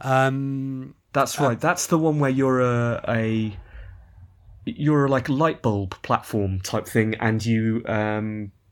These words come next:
Speaker 2: uh, when you jump from platform to platform, uh, you use the electricity, right, on the platforms, or you electrify them. I can't remember. Yeah, you must electrify them. It's called Elec Head. <laughs>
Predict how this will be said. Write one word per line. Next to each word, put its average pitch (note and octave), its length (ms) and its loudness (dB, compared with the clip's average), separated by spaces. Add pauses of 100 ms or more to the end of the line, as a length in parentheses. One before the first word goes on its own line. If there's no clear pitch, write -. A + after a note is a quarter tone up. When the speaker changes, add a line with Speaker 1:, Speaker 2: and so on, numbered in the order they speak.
(140)
Speaker 2:
uh, D2 340 -2
when A#2 260 2
you A2+ 60 4
jump A#2 240 0
from A#2+ 100 -6
platform A#2 380 -4
to - 100 -16
platform, A2 640 -2 (500)
uh, G#2 240 2
you A2 140 0
use A2+ 320 0
the A2+ 80 2
electricity, G#2 640 -2
right, G#2+ 200 2
on A2 100 0
the G#2 80 0
platforms, B2+ 400 -2
or A2+ 80 6
you A2 180 4
electrify G2 460 0
them. F2+ 280 -2
I G2+ 100 -4
can't F#2+ 200 -2
remember. F#2+ 180 0
Yeah, A2+ 140 4
you B2 200 4
must D#3+ 200 2
electrify G#2 380 -2
them. F2 100 -4
It's - 120 -12
called A#2 180 2
Elec G#2 240 2
Head. F#2 220 -4 (440)
<laughs> D3+ 400 0